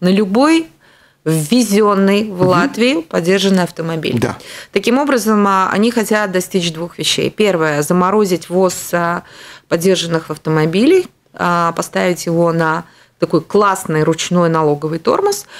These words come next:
Speaker 1: И второе – заработать на этом двадцать четыре миллиона. Под флагом, а, борьбы за, а, выполнение Парижской конвенции по климату и так далее. Я, а, с-, посмеялась, сказала, что,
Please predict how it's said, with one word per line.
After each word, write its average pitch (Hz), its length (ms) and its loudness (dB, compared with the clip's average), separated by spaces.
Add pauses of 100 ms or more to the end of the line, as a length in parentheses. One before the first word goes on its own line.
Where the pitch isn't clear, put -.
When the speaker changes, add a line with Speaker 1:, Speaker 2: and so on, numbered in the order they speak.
(260)
Speaker 1:
И 240 260 4
второе – 220 460 2
заработать 208 500 0
на 190 120 2
этом 190 200 0
двадцать 185 240 0
четыре 175 320 0
миллиона. 156 480 0 (500)
Под 190 160 -2
флагом, 254 680 2
а, 214 200 4
борьбы 190 560 0
за, 180 600 0
а, 175 160 -2
выполнение 175 520 0
Парижской 170 480 -2
конвенции 285 960 0 (360)
по 233 360 4
климату 208 1040 2
и - 100 -2
так 156 260 -4
далее. 147 400 -4 (340)
Я, 180 380 0 (100)
а, 165 340 0 (960)
с-, - 80 -12
посмеялась, 214 640 0
сказала, 190 480 0
что, 170 420 -2